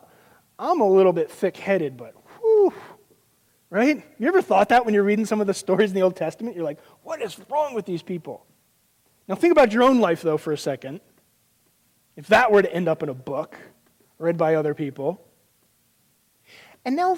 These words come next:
consider the fact that if you're a child of God, you have the Spirit of God within you, and they didn't. You want to talk about making it hard to fulfill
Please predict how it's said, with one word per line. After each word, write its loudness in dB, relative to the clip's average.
consider -4
the -2
fact -6
that -8
if -6
you're -4
a -10
child -2
of -4
God, 0
you -10
have -8
the -12
Spirit -8
of -6
God -6
within -10
you, -8
and -10
they -8
didn't. -12
You -14
want -4
to 0
talk 4
about 4
making 0
it -8
hard 2
to -8
fulfill 0